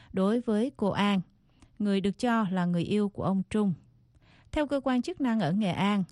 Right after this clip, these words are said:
ông Nguyễn Thanh Trung đã có hành vi mua dâm nhiều lần đối với cô An, sinh ngày bảy tháng tám năm hai nghìn lẻ ba, và vào thời điểm đó, cô An chưa đủ mười sáu tuổi. Sau khi đưa thông tin về vụ bắt giam ông Trung,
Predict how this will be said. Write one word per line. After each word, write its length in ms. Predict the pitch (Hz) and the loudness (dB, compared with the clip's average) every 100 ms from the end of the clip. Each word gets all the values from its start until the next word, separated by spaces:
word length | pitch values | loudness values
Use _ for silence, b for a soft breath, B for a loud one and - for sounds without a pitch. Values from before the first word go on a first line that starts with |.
| - | -4
ông 240 | 202 196 | -2 0
Nguyễn 220 | 180 156 208 | 0 0 -2
Thanh 240 | 226 202 | -2 -2
Trung 380 | 202 220 214 165 | 0 0 0 0
đã 100 | 175 | -2
có 140 | 240 | -4
hành 220 | 220 175 | -2 -2
vi 180 | 170 202 | 0 0
mua 200 | 196 196 | 0 0
dâm 240 | 190 196 190 | 0 0 0
nhiều 200 | 180 170 | 0 2
lần 280 | 170 170 | 0 0
đối 220 | 165 185 240 | 0 -2 -2
với 140 | 254 | -4
cô 140 | - 202 | -4 -2
An, 360 | 135 196 196 180 B B B B | 0 0 0 -2 B B B B
sinh 340 | - 240 214 208 | -6 -2 0 0
ngày 180 | 185 165 | 0 0
bảy 280 | 151 - | 0 0
tháng 180 | 202 262 | -2 -4
tám 380 | - 208 208 330 | 0 2 2 0
năm 220 | 277 208 202 | -2 -2 0
hai 140 | 202 | 0
nghìn 220 | 185 170 | 0 -2
lẻ 100 | 151 | -2
ba, 340 | 180 208 196 b b b b b | 0 2 2 b b b b b
và 340 | 208 226 214 208 | 0 2 2 2
vào 300 | 214 202 202 | 2 2 2
thời 200 | 185 175 | 0 0
điểm 200 | 156 196 | 0 2
đó, 300 | 196 262 - b b - | 2 2 -2 b b -4
cô 140 | 202 | -2
An 320 | - 202 190 | 0 0 0
chưa 220 | - 226 | 0 0
đủ 260 | 208 90 151 | 0 0 0
mười 180 | 220 175 | 0 0
sáu 240 | - 196 | 0 -2
tuổi. 400 | 254 143 151 269 - _ _ B B B B | 0 0 0 0 -6 _ _ B B B B
Sau 160 | - 302 | -6 -2
khi 180 | 302 | -2
đưa 180 | 262 269 | 0 0
thông 220 | 269 262 | 0 -2
tin 220 | 254 254 240 | -2 -2 0
về 160 | 208 | 0
vụ 160 | 185 175 | 0 -2
bắt 180 | 247 - | -4 -4
giam 340 | 226 220 214 202 - - | 0 2 0 -2 -8 -6
ông 240 | 208 214 | -2 -2
Trung, 280 | 196 233 214 | 0 0 0